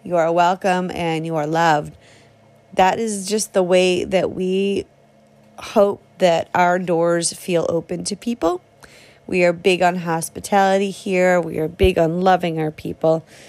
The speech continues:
And we are just so amazed at the m-, people that come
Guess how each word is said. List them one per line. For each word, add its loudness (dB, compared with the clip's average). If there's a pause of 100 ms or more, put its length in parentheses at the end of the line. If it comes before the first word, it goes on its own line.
(380)
And 0
we 2
are 4
just -6 (540)
so 2
amazed -2
at 2 (520)
the 4
m-, 0 (140)
people 2
that 2
come -2